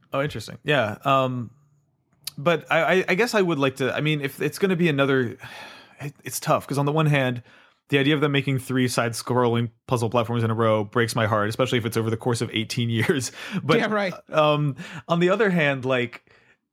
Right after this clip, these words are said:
Speaker 1: I, I don't know. If there's a big a leap between what Limbo was and what Inside is, as there is between this and their next game, then I, I would be more than happy to wait. Like, I, at, at this point,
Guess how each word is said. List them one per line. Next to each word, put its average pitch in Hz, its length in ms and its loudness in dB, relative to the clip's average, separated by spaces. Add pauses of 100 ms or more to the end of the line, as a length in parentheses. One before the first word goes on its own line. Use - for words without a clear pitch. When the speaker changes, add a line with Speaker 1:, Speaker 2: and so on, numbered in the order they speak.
(200)
Speaker 1:
I, 131 140 -6 (880)
I 156 100 -6
don't 180 160 0
know. 185 160 2
If 143 160 -2
there's 165 200 2
a 170 60 2
big 156 360 0
a 160 120 2
leap 131 480 -2
between 127 380 -2
what 120 160 0
Limbo 123 340 0
was 139 380 2
and 127 140 -2
what 113 160 -2
Inside 127 400 0
is, 147 240 2
as 123 100 -2
there 127 80 2
is 127 100 0
between 120 280 -2
this 113 180 -2
and 131 100 -2
their 113 100 0
next 110 280 -2
game, 156 280 0
then 123 120 2
I, 107 280 0
I 101 180 -2
would 107 120 -4
be 113 80 -4
more 104 200 -4
than 98 80 -4
happy 95 240 -4
to 92 80 -6
wait. 90 260 -8
Like, 117 180 -2
I, 131 180 2
at, 127 220 -4
at 139 140 0
this 165 160 0
point, 139 380 0